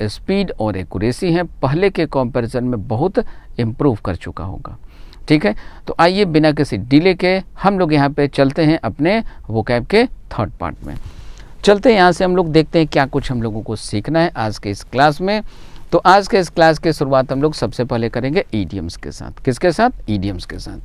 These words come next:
अब इडियम क्या होता है भाई, इसकी चर्चा हम आपको करते चलें। देखिए, इडियम्स में और फ्रेजल वर्ब में आप में से बहुत सारे बच्चों को डाउट होता है,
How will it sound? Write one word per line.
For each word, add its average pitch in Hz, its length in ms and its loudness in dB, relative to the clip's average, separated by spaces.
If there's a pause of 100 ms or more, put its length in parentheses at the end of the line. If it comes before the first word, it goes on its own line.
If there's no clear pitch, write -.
(640)
अब 208 180 4 (100)
इडियम 160 380 6
क्या 214 160 6
होता 208 240 4
है 208 80 4
भाई, 208 320 4
इसकी 170 260 0
चर्चा 156 320 2
हम 139 100 2
आपको 185 400 0 (200)
करते 110 260 -4
चलें। 143 260 -6 (960)
देखिए, 120 420 0 (500)
इडियम्स 202 520 4
में 208 300 2
और 160 220 6
फ्रेजल 180 500 4
वर्ब 175 280 4
में 170 320 2
आप 147 240 4
में 196 120 2
से 180 160 -2
बहुत 147 420 0
सारे 139 280 2
बच्चों 120 360 -2
को 196 100 -2
डाउट 98 400 -4
होता - 240 -14
है, - 60 -18